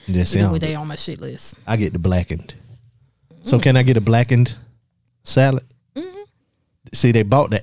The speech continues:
Speaker 1: Asian sensation.
Speaker 2: Yeah, they bought that back.
Speaker 1: That shit good too.
Speaker 2: It
Speaker 1: And them
Speaker 2: is.
Speaker 1: egg rolls.
Speaker 2: Mm-hmm.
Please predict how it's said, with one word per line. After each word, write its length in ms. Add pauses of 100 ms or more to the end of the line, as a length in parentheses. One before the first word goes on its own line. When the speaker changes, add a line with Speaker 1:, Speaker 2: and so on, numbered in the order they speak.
Speaker 1:
Asian 360
sensation. 800 (120)
Speaker 2:
Yeah, 240
they 80
bought 220
that 160
back. 260 (160)
Speaker 1:
That 160
shit 240
good 320
too. 260
Speaker 2:
It 140
Speaker 1:
And 220
them 100
Speaker 2:
is. 80
Speaker 1:
egg 220
rolls. 400
Speaker 2:
Mm-hmm. 440